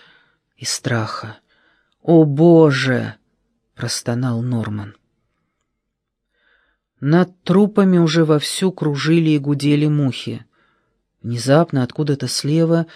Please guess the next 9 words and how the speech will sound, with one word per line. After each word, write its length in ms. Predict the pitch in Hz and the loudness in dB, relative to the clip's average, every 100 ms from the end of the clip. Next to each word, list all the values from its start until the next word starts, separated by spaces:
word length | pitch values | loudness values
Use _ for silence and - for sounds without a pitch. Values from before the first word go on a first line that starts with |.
| - - _ - | -20 -20 _ -10
выросла 560 | 127 147 156 156 - 151 | -4 -2 -2 -2 -2 -4
и 60 | |
стала 400 | 143 - 156 151 | -4 -4 -2 -2
приближаться 840 | 143 151 139 139 135 156 151 - | -2 -4 -4 -4 -2 -4 -4 -8
к 100 | 151 | -6
нему 240 | 143 139 151 | -4 -2 -4
чья-то 640 | - 147 147 160 160 160 | -6 -4 -2 -2 -2 -2
огромная 580 | 151 151 170 160 156 151 | 0 0 2 2 0 -2
фигура, 720 | - 165 151 180 151 117 | -4 -8 -4 -2 -2 -4